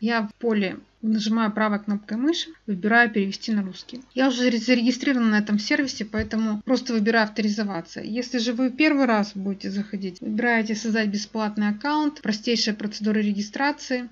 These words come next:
с подтверждением на электронную почту. Разобраться несложно. Выбираю «Авторизоваться».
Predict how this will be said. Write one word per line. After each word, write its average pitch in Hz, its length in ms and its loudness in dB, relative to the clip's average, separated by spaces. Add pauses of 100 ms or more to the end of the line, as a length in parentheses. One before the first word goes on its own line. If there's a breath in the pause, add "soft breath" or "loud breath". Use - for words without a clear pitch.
с - 80 -18
подтверждением 208 640 0
на 202 80 2
электронную 196 460 -4
почту. 185 560 -10
Разобраться 214 500 -6
несложно. 196 480 -4 (100)
Выбираю 220 300 -2
«Авторизоваться». 196 800 -8